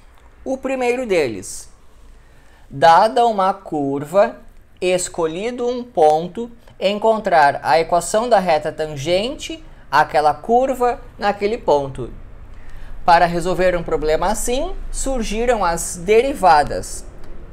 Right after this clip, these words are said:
F' de x, a derivada da função f. Cálculo diferencial é essa relação com as derivadas.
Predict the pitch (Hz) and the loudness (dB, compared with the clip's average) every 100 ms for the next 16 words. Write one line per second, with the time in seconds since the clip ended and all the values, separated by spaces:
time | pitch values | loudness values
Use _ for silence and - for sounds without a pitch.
0 | - 180 196 226 - 269 277 - - - | 2 4 4 0 -6 -8 -8 -10 -16 -10
1 | 175 190 208 214 208 247 - 180 151 - | -6 -4 -4 -6 -6 -8 -6 -4 -6 -10
2 | - - 147 143 143 139 143 151 165 196 | -10 0 0 0 -4 -4 2 4 6 4
3 | 214 226 - - - 196 180 - 196 185 | 2 -4 -6 -18 -8 -2 0 -2 -10 -10
4 | - 175 185 233 - - 143 127 - 127 | -4 -2 -4 -8 -12 -2 -2 -2 -8 -14
5 | - - - - - - - - - - | -14 -18 -18 -20 -20 -20 -20 -20 -20 -20
6 | - - - - - - - 196 202 190 | -20 -20 -20 -20 -20 -8 2 6 6 4
7 | 190 175 147 123 147 247 269 - 180 156 | -2 -4 -6 -8 -6 -6 -6 -2 -2 -2
8 | 165 - 170 175 226 180 - - - - | -6 -2 2 4 4 2 -4 -18 -20 -20
9 | - - 170 180 190 185 180 175 - 196 | -10 0 2 2 0 0 0 0 -2 -4
10 | 202 196 180 185 - 156 165 196 202 208 | -2 -2 0 -2 -6 -4 0 2 0 0
11 | 151 117 90 - - - | 0 0 -2 -12 -16 -18